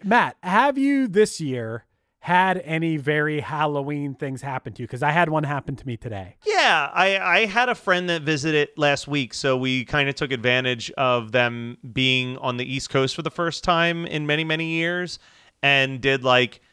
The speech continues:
Speaker 2: we went to, like, a pumpkin patch, we went to, like, a haunted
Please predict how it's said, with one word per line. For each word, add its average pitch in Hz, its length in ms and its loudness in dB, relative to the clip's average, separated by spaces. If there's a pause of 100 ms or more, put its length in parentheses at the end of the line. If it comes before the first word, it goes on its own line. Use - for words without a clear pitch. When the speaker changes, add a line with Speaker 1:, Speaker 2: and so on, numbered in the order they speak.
(340)
Speaker 2:
we 139 160 2
went 131 240 2
to, 135 80 -6
like, 139 140 0
a 143 40 0
pumpkin 135 400 -2
patch, 131 580 2 (240)
we 135 120 -2
went 131 260 0
to, 139 60 -6
like, 135 200 2
a 135 120 2
haunted 131 420 2